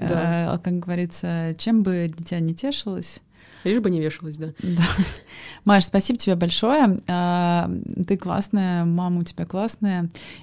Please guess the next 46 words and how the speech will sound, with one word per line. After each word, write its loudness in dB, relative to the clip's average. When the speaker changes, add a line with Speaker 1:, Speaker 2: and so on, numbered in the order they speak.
Speaker 2:
И, 6
а, 4
Speaker 1:
И 4
ты 0
классная. -6
Speaker 2:
Ой, 8
спасибо 10
большое. 2
Ну, 10
ты 8
довольна 8
своим 2
детством? 0
Speaker 1:
Да, 4
хоть 2
оно 4
было 2
сложно, 2
но 2
все -2
равно 2
это 0
как-то, -2
это 4
дало 6
мне 4
возможность 0
посмотреть -2
на 2
мир 0
под -10
другим 0
углом, 2
это -2
сделало -2
меня -2
как-то -6
более, 0
возможно, -2
эмпатичной 0
во -2
многих 0
вещах. -2
То -4
есть -6
я 0